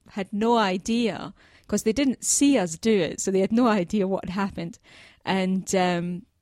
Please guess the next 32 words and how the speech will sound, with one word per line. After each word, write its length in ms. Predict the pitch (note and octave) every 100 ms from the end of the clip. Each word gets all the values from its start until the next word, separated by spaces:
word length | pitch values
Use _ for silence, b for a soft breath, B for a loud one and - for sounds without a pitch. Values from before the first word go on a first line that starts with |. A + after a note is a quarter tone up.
| -
yeah, 200 | A#3+ F#3
I 60 |
mean, 160 | E3+ E3+
we 100 | G3
got 180 | G3 D#3
away 220 | D3+ E3+
with 180 | F3+ D3
it. 120 | C#3
We 100 | D#3+
didn't 200 | F3+ E3+
get 180 | E3 -
told 300 | - F3+ F3
off 180 | F3+ -
'cause 160 | G#3
we 100 | G#3
didn't 200 | G3+ G#3
get 180 | F3+ -
caught. 460 | - A#3+ F3 - B B B B -
And, 440 | F#3+ G3 G3+ F#3+
uh, 320 | G3 G3 G3 G#3+
yeah, 180 | A3+
when 260 | G3+ G#3 G3+
we, 100 | F#3
after 280 | F#3+ G3 F3+
the 120 | D#3
church 340 | - F#3 - -
service, 640 | E3 D#3+ D#3 - F#3+ -
you 80 | D#3+
know, 160 | D#3
we 160 | D3+ D#3+
had 240 | F3 D3+
such 320 | - F3 -